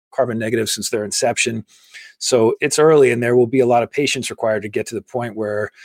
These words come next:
this ecosystem is functioning as efficiently as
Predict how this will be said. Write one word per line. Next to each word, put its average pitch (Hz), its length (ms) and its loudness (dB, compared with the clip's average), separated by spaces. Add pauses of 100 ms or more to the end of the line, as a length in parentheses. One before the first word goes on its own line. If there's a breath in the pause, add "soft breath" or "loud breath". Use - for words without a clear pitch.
(200 loud breath)
this - 340 0 (320)
ecosystem 123 720 2
is 107 100 -2
functioning 123 560 -2
as 107 140 -6
efficiently 110 540 -4
as 104 200 -6